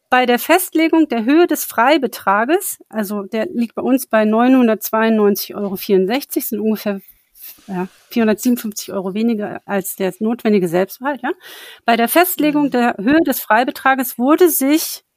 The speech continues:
Speaker 1: äh, äh, an der Höhe des Betrages orientiert, der nach den von der Rechtsprechung entwickelten Grundsätzen einem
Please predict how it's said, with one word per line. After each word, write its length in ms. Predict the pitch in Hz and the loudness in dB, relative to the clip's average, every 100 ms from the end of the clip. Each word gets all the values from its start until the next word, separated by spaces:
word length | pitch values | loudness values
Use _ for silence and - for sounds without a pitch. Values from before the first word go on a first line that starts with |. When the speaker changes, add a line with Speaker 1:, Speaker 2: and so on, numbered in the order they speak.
| _ | _
Speaker 1:
äh, 120 | 233 226 | -2 0
äh, 60 | 233 | 2
an 280 | 233 220 220 | 2 2 0
der 180 | 208 202 | 0 2
Höhe 240 | 320 370 | 4 4
des 200 | 285 - | 2 -2
Betrages 640 | 214 - - 208 277 330 330 | -6 -6 0 2 4 0 0
orientiert, 720 | 269 285 294 285 311 339 359 - - - _ - | -2 0 0 -2 0 -2 -2 -16 -20 -20 _ -2
der 200 | 269 320 | 2 4
nach 280 | 277 269 233 - | 4 0 -2 0
den 200 | 269 302 | 2 2
von 200 | - 226 | 2 0
der 140 | 214 | 2
Rechtsprechung 580 | 294 - - 285 294 - | 0 -2 -2 -2 -2 -4
entwickelten 580 | 214 262 254 247 202 196 | -4 -4 -6 -6 -4 -4
Grundsätzen 720 | 196 269 349 294 285 294 285 | 0 4 4 4 -2 -2 -2
einem 420 | 220 240 226 202 | 0 2 2 0